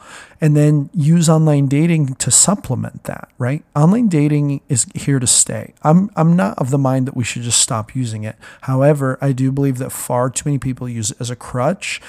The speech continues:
and a substitute for actually going out into the real world and having adventures. So as long as you are still doing that, online dating has its usefulness. And like this statistic shows, there's some really cool things that can come about as a result of it. For example, expanding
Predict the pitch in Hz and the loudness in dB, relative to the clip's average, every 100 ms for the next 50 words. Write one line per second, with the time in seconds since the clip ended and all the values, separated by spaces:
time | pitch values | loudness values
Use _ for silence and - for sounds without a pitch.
0 | - - 139 - - 139 135 - 139 - | -14 -4 -2 2 2 0 0 0 0 -6
1 | 131 - - - 131 131 - - 147 139 | -6 -12 -12 -6 -4 -4 -6 -4 -2 0
2 | 131 117 127 123 117 117 117 117 110 113 | 0 -2 -4 -6 -4 -4 -4 -4 -2 -4
3 | 110 107 104 104 98 - - - - - | -4 -8 -8 -8 -8 -12 -14 -20 -20 -20
4 | - - 135 123 127 160 175 151 156 139 | -8 -4 -2 -2 0 2 2 0 0 -2
5 | 139 - 131 - 123 139 120 127 120 120 | -2 -4 -2 -2 -2 -6 -6 -4 -4 0
6 | 143 131 - - - 156 147 139 139 135 | 2 2 -4 -14 -2 0 2 2 0 0
7 | 131 139 - - 143 127 120 - 190 - | -2 -6 -12 -8 -6 -6 -8 -4 -2 -2
8 | 147 135 - - 185 180 156 - - 143 | -4 -4 -4 -2 0 2 0 -2 0 0
9 | 139 - 147 156 - 139 - 117 - - | 0 -4 0 0 0 -6 -4 -6 -6 -8
10 | 127 120 - - - 160 - 156 147 147 | -8 -8 -10 -14 -2 2 4 4 6 4
11 | - - 143 - 175 160 123 - - 117 | 2 -2 -2 0 0 0 -2 -8 -8 -4
12 | 127 127 143 175 165 - 123 123 117 107 | -4 0 0 0 -4 -6 -4 -2 -4 -4
13 | - - - 147 131 156 151 151 131 - | -8 -20 -8 -6 -2 0 2 0 -2 -6
14 | - - 170 - - 156 151 170 170 165 | -18 -8 -4 -2 -2 0 2 2 2 0